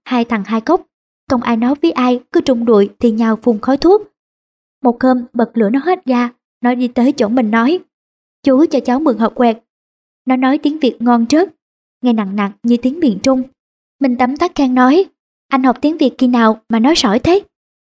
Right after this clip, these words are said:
Nó nhăn răng cười nói, "Cháu người làng Đông đây, chú Lạp ơi." Mình quá ngạc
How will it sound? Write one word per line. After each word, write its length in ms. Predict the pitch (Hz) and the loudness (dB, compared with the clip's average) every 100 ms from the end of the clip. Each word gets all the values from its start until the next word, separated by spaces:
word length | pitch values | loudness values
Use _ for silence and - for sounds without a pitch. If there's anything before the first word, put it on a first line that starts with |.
| - | -4
Nó 100 | 269 | 0
nhăn 220 | 269 240 | 0 0
răng 180 | 247 233 | 0 -2
cười 120 | 240 214 | 0 0
nói, 320 | 226 269 349 _ _ _ - | 2 2 -2 _ _ _ -4
"Cháu 180 | 277 320 | -2 0
người 120 | 302 | 0
làng 240 | 233 214 | 0 -2
Đông 180 | 233 240 | -2 0
đây, 220 | 254 254 247 | 2 0 -2
chú 100 | - 320 | -2 0
Lạp 200 | 240 - | 0 0
ơi." 220 | 254 254 _ _ _ _ _ _ | 0 0 _ _ _ _ _ _
Mình 180 | 254 220 | -2 -2
quá 240 | 226 269 349 | 0 0 0
ngạc 240 | 330 | -2